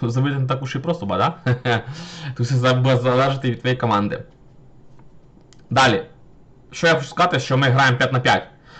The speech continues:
П'ять на п'ять — це такий турік. І якщо у вас два гравця, як я кажу, на червоні картки, про червоні картки ми потім поговоримо, їх не буде в цій, в цьому режимі.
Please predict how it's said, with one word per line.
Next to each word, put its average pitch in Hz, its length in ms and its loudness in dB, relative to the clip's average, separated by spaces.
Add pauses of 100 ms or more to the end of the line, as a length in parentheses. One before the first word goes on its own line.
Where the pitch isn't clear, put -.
(220)
П'ять 139 240 2
на 143 100 2
п'ять — 160 380 2
це 127 120 0
такий 123 240 -2
турік. 123 400 2
І 123 80 2
якщо 147 420 2
у 131 80 2
вас 131 320 4 (380)
два 120 240 2
гравця, 131 600 4 (2500)
як 127 180 4
я 127 80 2
кажу, 127 200 2
на 131 100 2
червоні 151 360 0
картки, - 380 -2 (260)
про 127 100 -6
червоні 156 300 2
картки 147 260 -2
ми 131 60 -2
потім 127 200 -4
поговоримо, 123 400 0
їх 110 140 -6
не 120 80 0
буде 95 220 -4
в 87 60 -6
цій, 95 340 -6 (220)
в - 80 -16
цьому 113 240 -4
режимі. 104 320 -6